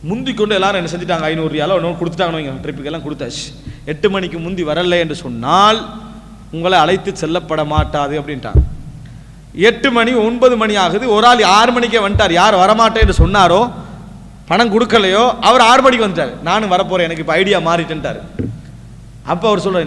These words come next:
"நாங்க ஏற்கனவே சொல்லிட்டோம், ஏற்கனவே எடுத்தவங்கள மட்டும்தான் என்ன செய்வோம், அனுப்புவோம்னு சொல்லிட்டாச்சு, அதனால நம்ம எடுக்க மாட்டோம்."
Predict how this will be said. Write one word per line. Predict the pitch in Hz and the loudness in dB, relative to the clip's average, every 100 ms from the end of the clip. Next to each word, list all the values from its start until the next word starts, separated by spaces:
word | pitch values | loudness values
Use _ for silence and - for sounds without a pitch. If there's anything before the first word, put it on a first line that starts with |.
| 147 | -2
"நாங்க | 190 | -4
ஏற்கனவே | 170 190 196 214 208 | -4 -4 -4 -2 -2
சொல்லிட்டோம், | - 180 190 254 214 | -2 -4 -4 -4 -4
ஏற்கனவே | 202 226 220 196 | -4 -4 -2 -2
எடுத்தவங்கள | 208 214 202 196 | -2 -2 0 -2
மட்டும்தான் | 180 220 247 | -2 -4 -4
என்ன | 214 202 | -2 0
செய்வோம், | 190 143 - - - - | 0 -4 -10 -16 -10 -2
அனுப்புவோம்னு | 208 208 190 214 254 - | 0 0 0 0 0 0
சொல்லிட்டாச்சு, | 214 240 226 165 - - - - - - - | 0 2 0 0 -8 -12 -16 -20 -20 -20 -8
அதனால | 170 233 277 | -2 2 2
நம்ம | 247 196 | 2 0
எடுக்க | 214 226 | 0 0
மாட்டோம்." | 208 185 185 165 | -2 0 0 -2